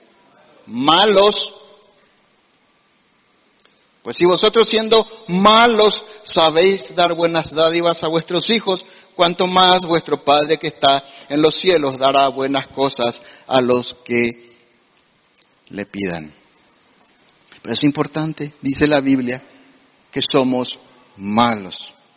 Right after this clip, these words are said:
La maldad de la cual habla la Biblia es en el sentido moral, ético. Otra traducción es perverso.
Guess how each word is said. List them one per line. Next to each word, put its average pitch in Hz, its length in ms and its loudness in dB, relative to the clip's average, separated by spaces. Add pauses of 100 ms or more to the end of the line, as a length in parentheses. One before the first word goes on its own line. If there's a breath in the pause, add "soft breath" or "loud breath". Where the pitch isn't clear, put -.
(300 loud breath)
La 180 180 4
maldad 202 640 4
de 190 120 0
la 190 120 4
cual 196 220 6
habla 202 260 6
la 175 160 4
Biblia 190 400 -2
es 165 100 -4
en 180 120 -4
el 170 80 -2
sentido 165 440 -2
moral, 156 640 0
ético. 156 640 -4 (680 soft breath)
Otra 208 280 2
traducción 196 1000 2
es 170 400 -4 (100)
perverso. 147 800 2